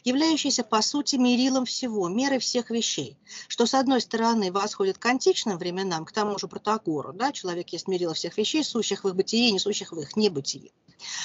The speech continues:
А с другой, позволяет, как представляется, говорить о некоем возрождении в мире науки. Таким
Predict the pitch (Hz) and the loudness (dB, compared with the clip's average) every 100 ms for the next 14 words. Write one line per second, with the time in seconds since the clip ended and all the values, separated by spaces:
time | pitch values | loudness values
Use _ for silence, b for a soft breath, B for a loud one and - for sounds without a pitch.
0 | B B 226 214 285 254 370 359 - 254 | B B 2 2 0 6 6 6 0 -2
1 | 233 269 302 339 320 - 262 262 226 - | 0 0 0 0 0 -2 -4 -4 -6 -8
2 | 247 233 208 165 - - 214 294 330 - | -4 -2 -2 -4 -10 -8 -4 -2 -2 -2
3 | 220 254 269 254 - 247 226 214 208 202 | 0 0 -2 -6 0 0 2 0 0 0
4 | 254 269 247 - 180 185 165 170 190 160 | 0 0 -2 -6 -6 -4 -6 -6 -6 -6
5 | 117 - _ _ _ B B - 233 - | -10 -20 _ _ _ B B 0 0 2
6 | 311 | 0